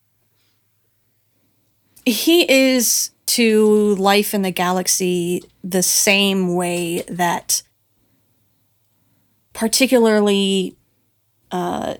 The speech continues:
kind-hearted entomologists are to ants. But yeah, Alma, Alma's like, he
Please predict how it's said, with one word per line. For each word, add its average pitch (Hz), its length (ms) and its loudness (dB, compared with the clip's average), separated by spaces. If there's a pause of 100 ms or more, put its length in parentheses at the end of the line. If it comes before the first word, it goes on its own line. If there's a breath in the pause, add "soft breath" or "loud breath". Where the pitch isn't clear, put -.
(520)
kind-hearted 196 880 2
entomologists 185 1120 -2
are 180 240 -2
to - 120 -6 (140)
ants. - 500 -6 (2750)
But 196 180 -8
yeah, 185 220 -4
Alma, 196 460 2
Alma's 202 420 2
like, 180 380 -4 (1800)
he 226 960 2